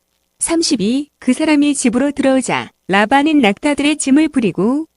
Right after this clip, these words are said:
낙타들에게 꿀과 여물을 주었으며 그와 동행자들에게 발 씻을 물을 주었다. 삼십삼.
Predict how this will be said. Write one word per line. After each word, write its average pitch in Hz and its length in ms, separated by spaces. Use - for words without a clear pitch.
낙타들에게 269 680
꿀과 294 520
여물을 233 400
주었으며 208 800
그와 294 360
동행자들에게 262 1000
발 262 240
씻을 302 380
물을 233 280
주었다. 226 640
삼십삼. 277 760